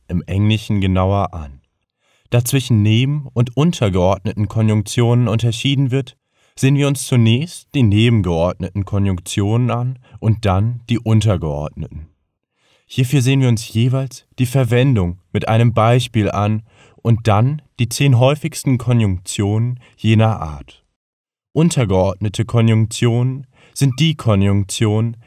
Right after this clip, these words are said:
die entweder zwei Hauptsätze oder zwei Nebensätze miteinander verbindet. Ein Beispielsatz dafür ist:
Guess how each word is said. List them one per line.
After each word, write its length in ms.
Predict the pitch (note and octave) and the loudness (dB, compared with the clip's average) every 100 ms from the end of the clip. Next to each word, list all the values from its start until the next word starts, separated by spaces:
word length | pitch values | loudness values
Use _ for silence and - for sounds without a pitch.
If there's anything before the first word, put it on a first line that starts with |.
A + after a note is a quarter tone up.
| - | -4
die 120 | C3+ | 0
entweder 380 | C3+ C3 A#2+ A2+ | 0 0 0 -2
zwei 280 | - A2+ G2 | -2 0 0
Hauptsätze 720 | G2 G#2+ - C3+ B2+ - B2+ - A#2 | 0 -2 -4 -6 -6 -8 -10 -12 -6
oder 220 | D3+ D#3 | -2 -2
zwei 260 | - C3+ B2 | 0 2 4
Nebensätze 720 | A#2+ A#2 G#2 F2 D#2+ - D#2 | 4 4 2 0 -6 -6 -6
miteinander 600 | F2 G#2 F#2+ F#2 G2+ G2 | -4 0 0 2 2 0
verbindet. 760 | - F#2+ F#2 D#2 C#2+ B1+ - _ _ _ _ _ _ - | 0 -2 -2 -4 -6 -14 -20 _ _ _ _ _ _ -4
Ein 180 | C#3+ | 0
Beispielsatz 640 | C#3 C#3 C3+ C#3+ A#2+ A2+ - | 2 0 0 0 0 -2 -4
dafür 540 | F#2 F2 F#2 - D#2+ | -2 -2 -4 -8 -10
ist: 440 | - F#2+ - - | -6 -6 -8 -16